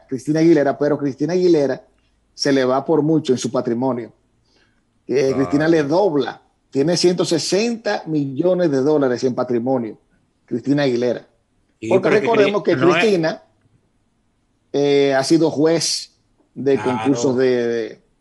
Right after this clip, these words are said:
Speaker 1: de, de talentos, eh, se mantiene en cierto modo vigente haciendo musicales.
Speaker 3: Sí.
Speaker 1: Eh, en su
Speaker 3: No,
Speaker 1: último
Speaker 3: y me
Speaker 1: álbum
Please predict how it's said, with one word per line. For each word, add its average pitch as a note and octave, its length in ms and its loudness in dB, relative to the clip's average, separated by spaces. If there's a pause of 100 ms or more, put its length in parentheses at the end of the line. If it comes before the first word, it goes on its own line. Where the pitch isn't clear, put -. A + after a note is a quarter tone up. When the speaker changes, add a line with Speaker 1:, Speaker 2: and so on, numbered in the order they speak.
Speaker 1:
de, A#2 460 -4
de B2 100 -4
talentos, E3+ 840 -2 (340)
eh, B2 120 -2
se C#3 140 -2
mantiene C#3 680 0
en D#3 100 2
cierto D3+ 280 -2
modo D3 220 0
vigente C#3 460 -2
haciendo C#3+ 240 -2
musicales. C#3 1080 -2 (160)
Speaker 3:
Sí. G#2+ 160 -12
Speaker 1:
Eh, B2 680 -2 (600)
en C#3 120 -4
su E3+ 260 6
Speaker 3:
No, B2+ 60 0 (100)
Speaker 1:
último A#3 80 4
Speaker 3:
y C4 140 2
me F#3+ 80 2
Speaker 1:
álbum D#3 160 0